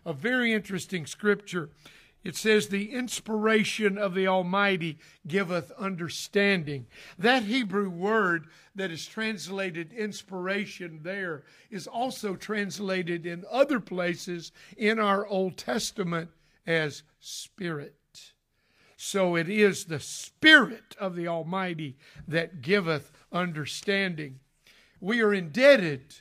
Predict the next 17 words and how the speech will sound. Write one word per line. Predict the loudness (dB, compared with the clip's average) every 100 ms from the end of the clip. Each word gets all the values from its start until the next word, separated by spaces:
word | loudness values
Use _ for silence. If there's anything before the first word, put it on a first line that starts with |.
| _ _ _ _ _
to | -8 -4 -4 -6 -10 -12
the | -12
Holy | -10 -10 -10 -10
Spirit | -14 -14 -6 -4 -6 -10 _ _ _ _ _ _ _
for | -2 2 4 4 0 -8 _ _ _ _
the | -12 -12
Scriptures. | -2 -2 -2 -8 -12 -12 -14 -20 -20 _ _ _ _ _ _ _
And | -6 -6 -6
we | -4
know | 2 4 4 2
those | 0 -4 -6 -12 -20 _ _
wonderful | -4 -4 -2 -6 -6 -12
verses | -8 -8 -8 -10 -12 -14 -20 _ _ _ _ -4
in, | -2 -2 -4
uh, | -10 -10 -10
Second | -6 -4 -2 -4 -4
Timothy | -4 -2 -4 -2 -2